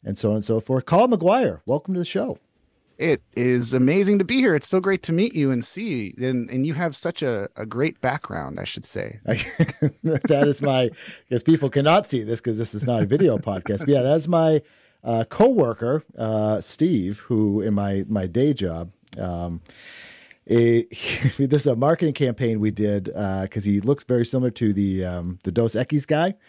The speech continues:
Speaker 1: the
Speaker 2: Oh,
Speaker 1: best way to
Speaker 2: yeah.
Speaker 1: describe him.
Speaker 2: Mm-hmm.
Speaker 1: And the, it was a,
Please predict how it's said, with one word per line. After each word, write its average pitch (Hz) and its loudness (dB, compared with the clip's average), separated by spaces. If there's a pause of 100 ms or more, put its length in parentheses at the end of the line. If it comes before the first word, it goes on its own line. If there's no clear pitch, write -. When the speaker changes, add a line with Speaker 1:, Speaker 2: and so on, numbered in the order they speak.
(360)
Speaker 1:
the - -2
Speaker 2:
Oh, - 0
Speaker 1:
best 120 4
way 127 4
to 123 4
Speaker 2:
yeah. 190 2
Speaker 1:
describe 127 2
him. 175 0 (480)
Speaker 2:
Mm-hmm. 120 0
Speaker 1:
And 113 0
the, 107 2 (100)
it 110 -2
was 101 -2
a, 98 0